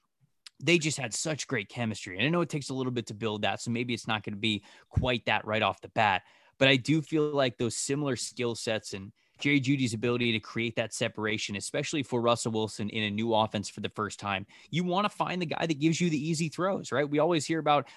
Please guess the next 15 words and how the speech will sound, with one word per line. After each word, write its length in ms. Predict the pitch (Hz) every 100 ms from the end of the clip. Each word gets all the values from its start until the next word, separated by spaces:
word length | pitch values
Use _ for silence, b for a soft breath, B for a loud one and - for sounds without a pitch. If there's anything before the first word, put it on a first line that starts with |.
| B
"Oh, 120 | 143
tight 320 | - 131 123
ends 260 | 120 170 127
might 160 | 123
be 120 | 113
a 40 | 117
quarterback's 580 | - 117 107 101 104 -
best 240 | 101 -
friend." 260 | - 120 156
Well, 80 |
the 100 | 175
reason 340 | 151 202 196 139
is, 220 | 190 156
is 80 | 131
because 420 | 120 151 143 123